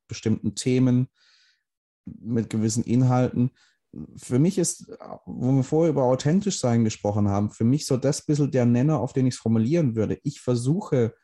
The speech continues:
tatsächlich in den unterschiedlichen Settings, in denen ich mich bewege, inhaltlich authentisch zu sein.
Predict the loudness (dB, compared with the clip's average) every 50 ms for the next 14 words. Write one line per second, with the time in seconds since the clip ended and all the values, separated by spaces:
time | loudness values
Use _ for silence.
0 | _ _ -4 -4 -4 -2 0 -2 -2 -2 -2 -4 -6 -6 -6 -6 -12 _ _ _
1 | _ _ _ -2 0 2 2 2 2 2 2 2 4 2 2 0 -2 -4 -2 0
2 | 0 2 2 0 0 -2 -2 -4 -2 -2 -2 -2 -2 -2 -4 -4 -2 0 0 0
3 | -2 -2 -6 -8 -8 -6 -6 -4 -4 -4 -4 -6 -6 -2 0 2 4 4 4 2
4 | 2 0 -2 -4 -8 -8 -8 -4 -4 -4 -4 -2 -2 -2 -2 -2 -6 -10 -10 -12
5 | -10 -8 -8 -8 -8 -8 -12